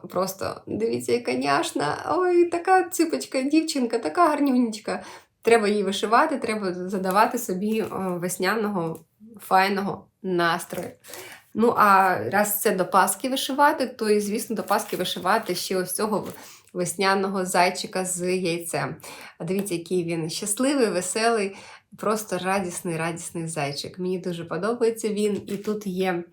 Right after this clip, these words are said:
гарна, е, така частинка, це ембелішмент в виді, е, такого, е, такої квіточки.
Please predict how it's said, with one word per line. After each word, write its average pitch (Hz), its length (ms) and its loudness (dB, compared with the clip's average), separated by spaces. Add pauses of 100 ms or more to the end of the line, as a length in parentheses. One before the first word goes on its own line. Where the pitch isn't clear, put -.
(400)
гарна, 202 540 2 (380)
е, 147 60 -6 (240)
така 175 360 -2
частинка, 240 540 -2
це 196 400 -6
ембелішмент 196 800 0
в 165 360 -4 (420)
виді, 196 480 -2
е, 165 480 -4
такого, 175 560 -4
е, 156 260 -6
такої 185 300 -4
квіточки. 160 640 -8